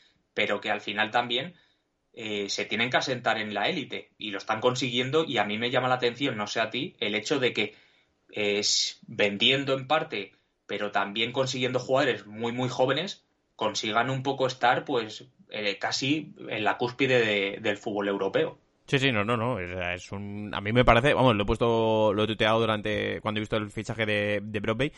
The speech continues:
Speaker 2: a mí me parece que la dirección deportiva o el proyecto deportivo del Leipzig es envidiable por muchísimas cosas. O sea, luego podremos estar más de acuerdo o menos cuando,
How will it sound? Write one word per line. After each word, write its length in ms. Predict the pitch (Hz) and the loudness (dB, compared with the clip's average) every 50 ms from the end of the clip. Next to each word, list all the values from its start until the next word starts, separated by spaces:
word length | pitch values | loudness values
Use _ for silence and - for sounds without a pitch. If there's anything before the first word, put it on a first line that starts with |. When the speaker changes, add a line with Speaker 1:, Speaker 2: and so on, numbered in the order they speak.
| - - - - - _ | -14 -20 -20 -20 -20 _
Speaker 2:
a 60 | - | -16
mí 80 | 87 90 | -14 -10
me 60 | 87 | -8
parece 200 | 95 98 113 117 | -6 -4 -2 0
que 60 | 120 | 0
la 80 | 107 98 | 0 0
dirección 300 | 95 95 95 104 101 110 | -2 -2 -4 -2 -2 -2
deportiva 380 | 113 104 113 117 120 113 107 | 0 0 0 0 0 0 0
o 40 | 101 | 0
el 80 | 98 - | 0 -2
proyecto 220 | 107 107 - 123 | -4 -4 -2 -2
deportivo 320 | 113 107 117 110 110 107 | -2 0 -2 -2 0 -2
del 140 | 101 98 101 | -2 -2 0
Leipzig 380 | 107 110 - - 156 165 - _ _ | 0 -2 0 0 -2 -4 -4 _ _
es 160 | 110 110 - | -4 -2 -2
envidiable 480 | 135 127 123 117 110 123 131 143 156 147 | -2 -2 0 0 2 2 2 2 2 2
por 140 | 131 117 110 | 2 0 0
muchísimas 480 | 107 107 - 127 120 123 117 110 - | -2 -4 -6 -4 -4 -4 -4 -4 -6
cosas. 280 | - 98 92 90 90 - | -8 -10 -10 -10 -12 -10
O 20 | _ | _
sea, 160 | 107 104 107 | 0 4 6
luego 200 | 123 135 156 156 | 6 6 6 6
podremos 320 | - 151 151 151 151 147 | 6 6 6 6 4 4
estar 200 | 139 131 156 156 | 2 2 2 2
más 160 | 147 143 135 | 2 2 4
de 80 | 127 123 | 4 2
acuerdo 420 | 120 120 143 147 156 156 147 139 | 2 4 4 4 4 6 6 4
o 40 | 131 | 4
menos 340 | 131 139 156 151 160 156 139 | 4 2 0 0 0 -2 0
cuando, 480 | - 135 139 143 147 147 151 156 156 | 2 2 2 2 2 2 2 0 0